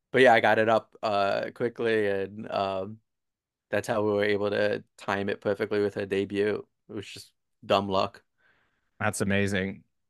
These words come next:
Speaker 2: Uh, so you gave a little update on Marty, Flair, and Sarge. So next week arriving at, to you and then shipping pretty much immediately. What's the update on, and,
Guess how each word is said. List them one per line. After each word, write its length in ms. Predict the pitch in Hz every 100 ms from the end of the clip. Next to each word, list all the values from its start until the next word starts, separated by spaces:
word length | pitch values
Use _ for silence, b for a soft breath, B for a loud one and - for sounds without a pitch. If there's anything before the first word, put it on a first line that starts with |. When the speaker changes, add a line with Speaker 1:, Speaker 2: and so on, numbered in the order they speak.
| _ _ B 113
Speaker 2:
Uh, 260 | 123 127 85 - _ - -
so 220 | 135 175
you 180 | 147 143
gave 200 | 143 143
a 40 |
little 280 | 131 131 127
update 380 | 117 113 117 113
on 280 | 107 107 104
Marty, 340 | 107 113 113 107
Flair, 320 | - 110 107
and 120 | 104
Sarge. 580 | - 113 104 101 - -
So 280 | 110 98 95
next 360 | 101 113 - 123
week 420 | 117 113 - _ _ _ -
arriving 800 | 104 113 113 110 113 110 110 107
at, 320 | 104 104 - 107
to 120 | 123
you 420 | 120 160 131 127
and 340 | 98 98 95 - _ _
then 340 | 101 92 92 87 -
shipping 500 | - 110 101 98 87 _ -
pretty 140 | 107
much 220 | 101 101
immediately. 540 | 98 104 107 80 92 92 b b b b
What's 320 | 113 131 151
the 120 | 151 135
update 500 | 131 - 131 123 120
on, 220 | 113 113
and, 440 | 113 113 107 107